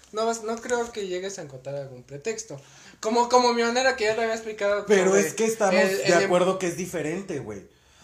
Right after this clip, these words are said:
Speaker 2: O sea, porque nosotros ya tuvimos las bases de cocina en algún momento. Nosotros ya no necesitamos investigar cómo se cuece algo o cómo se corta algo. Porque ya tenemos unas bases y,
Speaker 1: Ujú.
Speaker 2: eh, encontrándonos con diferentes ingredientes,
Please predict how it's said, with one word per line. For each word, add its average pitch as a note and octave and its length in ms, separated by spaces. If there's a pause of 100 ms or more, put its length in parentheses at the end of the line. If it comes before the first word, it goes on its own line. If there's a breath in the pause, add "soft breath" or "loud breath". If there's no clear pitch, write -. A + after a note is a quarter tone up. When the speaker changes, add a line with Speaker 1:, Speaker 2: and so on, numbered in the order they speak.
(340 soft breath)
Speaker 2:
O G3 140
sea, G3 220
porque G3 260
nosotros G#3 520
ya A3 140
tuvimos G#3 360
las D3+ 180
bases F3 320
de C#3+ 120
cocina E3+ 560 (240 soft breath)
en C#3 140
algún D#3+ 280
momento. E3+ 520 (200 loud breath)
Nosotros F#3 460
ya F#3+ 100
no G3 80
necesitamos D#3+ 600
investigar D3 460
cómo F3 180
se D3 140
cuece D3 300
algo D3 320 (140)
o C#3+ 140
cómo E3 240
se D#3+ 140
corta D#3 440
algo. C3+ 260 (460 soft breath)
Porque A#3 300
ya G3 120
tenemos F3 340
unas E3 220
bases G#3+ 440 (100)
y, G3 300
Speaker 1:
Ujú. - 100 (200)
Speaker 2:
eh, E3+ 200
encontrándonos F3 640
con D#3 140
diferentes C#3+ 400
ingredientes, G#3 520